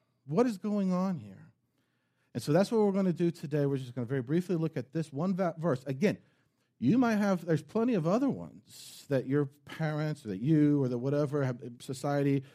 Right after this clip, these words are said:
church has brought into you to try to bring shame and guilt in order to modify your behavior, manage some sins in your life. But I just challenge us all to look at these verses actually in their context. When I read this, I read, "Keep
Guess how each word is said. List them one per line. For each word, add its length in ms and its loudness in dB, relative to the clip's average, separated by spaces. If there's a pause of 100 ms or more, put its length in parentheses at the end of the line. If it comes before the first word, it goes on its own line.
(160)
church 280 0
has 140 -8
brought 340 -2
into 300 -2
you 100 4
to 140 -2 (240)
try 120 -2
to 80 2
bring 220 2
shame 380 -2
and 100 -2
guilt 280 0
in 60 0
order 200 0
to 60 -8
modify 360 -2
your 120 -4
behavior, 480 -6
manage 340 -6
some 80 -14
sins 320 -8
in 60 -6
your 100 -6
life. 180 -4 (1700)
But 80 -2
I 60 2
just 180 -4
challenge 440 -2
us 160 -6
all 200 -4
to 140 -10
look 260 -4
at 140 -8
these 180 -2
verses 540 -8
actually 500 -6
in 160 -6
their 140 -6
context. 840 -14 (720)
When 120 2
I 100 6
read 280 6
this, 280 2
I 120 4
read, 460 4
"Keep 240 0